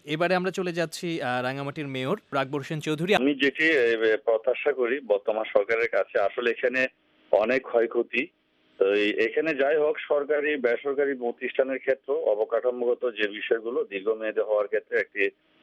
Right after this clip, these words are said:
Speaker 2: ভালো এখানে এক্সপার্ট এনে পরীক্ষা নিরীক্ষার মাধ্যমে in future-এ রাঙামাটিকে যাতে আমরা প্রাকৃতিক সৌন্দর্যে যে বিখ্যাত এই, এই পার্বত্য রাঙামাটি, এই নৈসর্গিক দৃশ্য এবং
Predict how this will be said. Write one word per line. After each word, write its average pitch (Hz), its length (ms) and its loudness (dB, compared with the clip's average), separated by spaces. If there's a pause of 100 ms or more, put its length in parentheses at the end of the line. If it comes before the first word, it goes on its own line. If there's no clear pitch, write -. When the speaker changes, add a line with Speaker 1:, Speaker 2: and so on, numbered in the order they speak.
(260)
Speaker 2:
ভালো 110 560 2
এখানে 107 300 0
এক্সপার্ট 101 480 0
এনে 120 180 -2
পরীক্ষা 107 440 -2
নিরীক্ষার 113 320 -2
মাধ্যমে 104 400 -4
in 98 100 -2
future-এ 120 460 -2
রাঙামাটিকে 101 600 0
যাতে 107 260 0
আমরা 101 320 0 (500)
প্রাকৃতিক 120 460 0
সৌন্দর্যে 135 480 -2
যে 117 160 -2
বিখ্যাত 117 560 0 (640)
এই, 107 500 4
এই 101 60 2
পার্বত্য 110 500 0
রাঙামাটি, 113 520 0
এই 127 320 -2
নৈসর্গিক 110 560 -2
দৃশ্য 107 280 2
এবং 110 160 -2